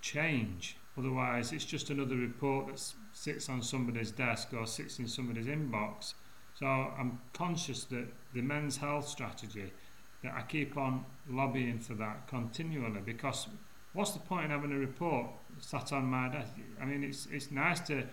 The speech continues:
it's nice to email a report out, and it's lovely for people to email back and say, "That's a really good read, Nick, well done." But if that's all it, if that's all it achieves, it, you, you really may as well have not bothered at all.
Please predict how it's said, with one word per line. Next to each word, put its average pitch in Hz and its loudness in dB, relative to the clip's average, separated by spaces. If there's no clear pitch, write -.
it's 139 -6
nice 156 4
to 147 0
email 135 4
a 127 4
report 127 0
out, 127 2
and 123 -2
it's 120 -4
lovely 139 4
for 135 -4
people 135 0
to 127 -2
email 123 4
back 117 2
and 120 -2
say, 120 -2
"That's 117 -2
a - 0
really 120 2
good 110 2
read, 113 4
Nick, 110 0
well 117 0
done." 101 0
But 220 4
if 139 4
that's 170 4
all 147 4
it, 139 2
if - -14
that's 165 4
all 147 4
it - -2
achieves, 117 0
it, 135 -4
you, 123 -2
you 131 0
really 143 4
may 131 4
as 120 0
well 131 2
have 120 2
not - -4
bothered 117 2
at 104 -4
all. 120 2